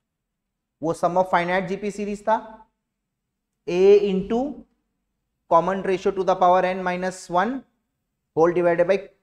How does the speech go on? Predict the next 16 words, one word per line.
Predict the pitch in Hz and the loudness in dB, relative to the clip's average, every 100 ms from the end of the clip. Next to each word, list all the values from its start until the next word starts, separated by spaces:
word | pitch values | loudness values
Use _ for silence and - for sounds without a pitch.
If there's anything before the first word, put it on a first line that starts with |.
| _ _ _ | _ _ _
common | 151 156 170 165 | 0 0 -4 -4
ratio | 160 190 | -4 -4
minus | 180 160 156 147 | -4 -4 -6 -6
one। | 139 110 87 _ _ _ _ _ _ _ _ _ _ _ _ _ | -6 -6 -8 _ _ _ _ _ _ _ _ _ _ _ _ _
लेकिन | 123 135 147 | -14 -8 -4
यहां | 143 143 | -4 -2
पे | 190 - - _ _ _ _ _ _ _ _ _ | -4 -6 -14 _ _ _ _ _ _ _ _ _
sum | - 156 165 | -6 -2 -2
of | 170 | -4
infinite | 156 160 151 165 | -6 -6 -6 -8
जीपी | 156 165 | -8 -8
सीरीज | 156 160 156 | -8 -10 -6
का | 180 175 | -6 -4
फॉर्मूला | 147 147 160 135 | -6 -4 -6 -4
अलग | 135 131 | -4 -4
है, | 104 | -8